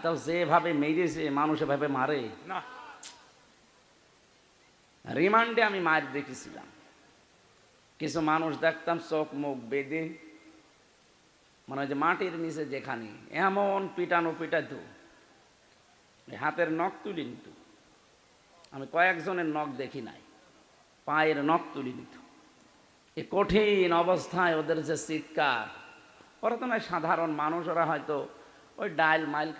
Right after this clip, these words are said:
খায় অথবা ওই লাল পানি খায়, এরকম কিছু মানুষ, অথবা মানুষ মার্ডার করেছে।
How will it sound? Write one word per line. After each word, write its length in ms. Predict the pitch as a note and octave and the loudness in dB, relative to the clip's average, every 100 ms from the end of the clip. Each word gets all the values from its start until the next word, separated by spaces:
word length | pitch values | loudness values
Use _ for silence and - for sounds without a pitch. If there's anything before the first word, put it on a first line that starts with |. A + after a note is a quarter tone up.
| - | -8
খায় 280 | B2+ B2 D3 F3 - - - _ _ _ - - | -6 -6 -8 -16 -20 -20 -20 _ _ _ -20 -14
অথবা 320 | C#3 C#3 D3+ D3+ | -8 -4 -2 0
ওই 100 | D3+ | 0
লাল 280 | C#3 C#3 C#3 | 2 2 0
পানি 220 | C3+ B2+ A#2+ | -4 -4 -6
খায়, 200 | C3+ B2+ - - - - - - | -4 -4 -6 -18 -20 -20 -14 -4
এরকম 380 | G#3+ G3+ E3 E3 | -2 -2 -4 -4
কিছু 260 | D3 C#3+ | -4 -4
মানুষ, 360 | C#3+ C3 C#3 C#3+ - - C#3+ | -2 -2 -2 -6 -10 -16 -8
অথবা 220 | D#3+ D#3+ | -2 0
মানুষ 440 | D3+ D#3 D#3 D3+ | 2 0 0 -2
মার্ডার 360 | D3 D3 E3+ F3 | 0 0 2 -2
করেছে। 400 | F#3 E3+ D#3+ | -4 -6 -6